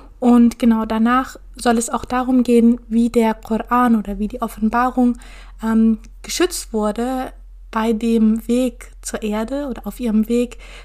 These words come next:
zur Erde, als die Offenbarung herabgesandt wurde. Und dann würde ich zum Schluss auf die ersten Konvertiten auch gerne eingehen wollen.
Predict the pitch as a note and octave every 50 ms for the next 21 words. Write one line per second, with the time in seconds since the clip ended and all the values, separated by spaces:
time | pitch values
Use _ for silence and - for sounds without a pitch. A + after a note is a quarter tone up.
0 | - - - A#3+ A#3 A#3 A3 A3+ A#3+ A#3+ A#3+ A#3+ A3+ A3 A3+ - - - - -
1 | - - - - A3+ G#3+ - G#3+ - - A3+ A3+ A3+ A3 A#3 A#3+ A#3 A#3+ A3+ G3+
2 | G3 G#3+ A3 G#3+ C4 C4+ - - B3 A3+ A#3 A#3 A3+ A#3 - - A#3+ A#3 A#3+ B3
3 | B3 B3+ - - - - - - - - - - - - - - - - - -
4 | - C4+ A#3+ A3+ A3+ A3+ A3 A3 A#3 A3 A#3+ - - A#3 A3+ - - - - -
5 | - - - - - B3 A#3 - - C4 C4 B3 - - - A#3+ A#3+ - - -
6 | A#3+ - - B3+ C4 B3+ - - - B3 A#3+ - B3+ A#3+ B3 B3 B3 - - -
7 | - - A3+ - A3 - - - A#3 A3 G#3+ G#3+ - - G#3+ G#3+ G#3+ G#3 A3 A3
8 | G#3+ G#3+ G#3 A3 G#3 G3+ G#3 G#3 G3+ G#3 G#3+